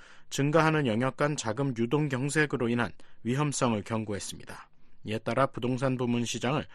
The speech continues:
보다 지속 가능한 방향으로 이끄는 데 필요한 부실 개발업체 퇴출,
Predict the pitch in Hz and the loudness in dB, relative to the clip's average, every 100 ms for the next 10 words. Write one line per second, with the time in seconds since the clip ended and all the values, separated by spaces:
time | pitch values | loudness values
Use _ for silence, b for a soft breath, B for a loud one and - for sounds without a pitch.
0 | b b - 127 143 - 135 - 135 135 | b b 0 2 2 2 -2 2 2 2
1 | 139 135 117 117 120 120 113 - 110 107 | 0 2 2 2 0 2 0 0 -4 -2
2 | 107 - 120 120 131 - B B - 123 | -4 -6 -2 0 0 -4 B B -2 2
3 | 147 139 127 127 117 - - - 147 - | 2 4 4 4 2 0 -2 -2 -4 0
4 | 110 | -2